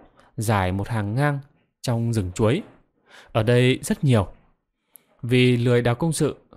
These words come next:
anh em chặt một cây chuối kết lại thành nhà hầm để tạm. Ở đây, khi đi lùng sục, phát hiện ở phía trước có một ruộng rau cần. Vậy là trong bữa ăn hàng ngày của chúng tôi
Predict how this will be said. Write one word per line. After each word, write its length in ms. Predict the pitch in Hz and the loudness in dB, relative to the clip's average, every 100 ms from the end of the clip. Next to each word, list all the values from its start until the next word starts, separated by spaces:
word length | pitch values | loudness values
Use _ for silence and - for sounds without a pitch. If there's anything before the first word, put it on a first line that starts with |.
| _ _ _ | _ _ _
anh 140 | 123 123 | -2 0
em 260 | 120 120 - | 0 -2 -4
chặt 200 | 117 - | -6 -4
một 120 | 104 | -2
cây 120 | 143 | -2
chuối 380 | 127 117 139 185 - | 0 0 -2 -4 -4
kết 220 | 202 - | -4 -2
lại 220 | 143 98 - - - | -2 -4 -8 -20 -6
thành 280 | 117 107 107 | -2 -2 0
nhà 160 | 104 | 0
hầm 300 | 101 110 101 107 | 0 0 -2 -4
để 100 | 98 | -6
tạm. 280 | - 95 - _ _ _ _ - - - - - | -4 -6 -6 _ _ _ _ -20 -20 -20 -14 -2
Ở 120 | 110 | 2
đây, 280 | 123 123 - _ _ _ | 2 2 -2 _ _ _
khi 280 | - 143 139 | 0 2 4
đi 140 | 135 | 2
lùng 200 | 123 98 | 2 -2
sục, 280 | - 104 - _ - _ _ - | -2 -2 -4 _ -20 _ _ -6
phát 180 | 175 - | -4 -2
hiện 200 | 131 113 | -4 -4
ở 60 | |
phía 160 | 101 131 | -4 -4
trước 360 | - 196 196 - 202 | -2 -4 -4 -14 -12
có 80 | - | -6
một 200 | 165 160 | -4 -4
ruộng 220 | - - | -4 -4
rau 140 | 139 147 | -4 -4
cần. 280 | - 101 87 - _ _ _ _ - - - | -2 -2 -4 -14 _ _ _ _ -20 -20 -6
Vậy 320 | 110 - 104 | -2 -2 -2
là 120 | 107 | -2
trong 220 | 104 120 | -2 -4
bữa 80 | 127 | -4
ăn 140 | 143 127 | -4 -4
hàng 220 | 120 98 | -4 -2
ngày 200 | 98 92 | -4 -4
của 140 | 104 | -6
chúng 180 | 95 135 | -4 -4
tôi 280 | 143 131 | -2 -2